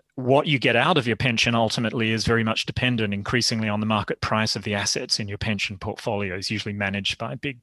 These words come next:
institutional managers. So, um, in other words, what other authors have described as financialization increasingly characterizes the way that middle class wealth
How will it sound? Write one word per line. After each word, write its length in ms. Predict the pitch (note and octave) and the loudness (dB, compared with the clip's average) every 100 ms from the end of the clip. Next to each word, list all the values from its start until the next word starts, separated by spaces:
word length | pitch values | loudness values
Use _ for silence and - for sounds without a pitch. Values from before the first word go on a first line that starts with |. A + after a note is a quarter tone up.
| - | -6
institutional 760 | D3 - G#2+ - G#2 A2+ G2 - | -2 -2 -2 -2 -2 -4 -8 -6
managers. 600 | B2 A#2 A2 A#2 - - - - - - | -2 0 0 -2 -4 -8 -8 -10 -10 -2
So, 500 | - D3+ C#3+ C#3 C3+ | 4 6 8 8 6
um, 280 | C3+ B2+ B2 - - - - | 4 2 0 -4 -14 -12 -2
in 140 | C#3+ | 2
other 140 | D3 C#3 | 4 6
words, 360 | C3 B2+ - - | 4 6 2 4
what 200 | E3 B2+ | 2 4
other 360 | D3+ C3+ C3+ B2 | 4 4 4 4
authors 440 | D3 B2 A2+ G2+ | 2 2 2 0
have 180 | A2+ G2+ | -2 -4
described 520 | - - A2+ A2 G#2 | -2 2 2 2 0
as 140 | G#2+ - | 0 0
financialization 1300 | A#2+ A2+ G#2+ - A2 G2 G2+ A#2+ C#3 - A2 G2+ C#2+ | 0 0 0 0 0 0 2 4 4 4 2 -2 -6
increasingly 1120 | B2 - D3 C#3+ D3 B2+ A#2+ A2+ A2 A2 - - - | -6 0 2 2 2 0 0 0 -4 -6 -10 -12 -2
characterizes 1080 | - D3+ D3 - B2 A2 G2+ G2 G2+ - | 2 4 4 2 2 2 0 -2 0 0
the 100 | - | 0
way 160 | A#2 A2 | -2 0
that 140 | A2 - | 0 -2
middle 280 | C3 B2+ | 2 2
class 360 | - A2+ G2+ - | 2 0 0 -2
wealth 640 | A2 B2 A2 A2 - - | -2 0 0 -2 -6 -16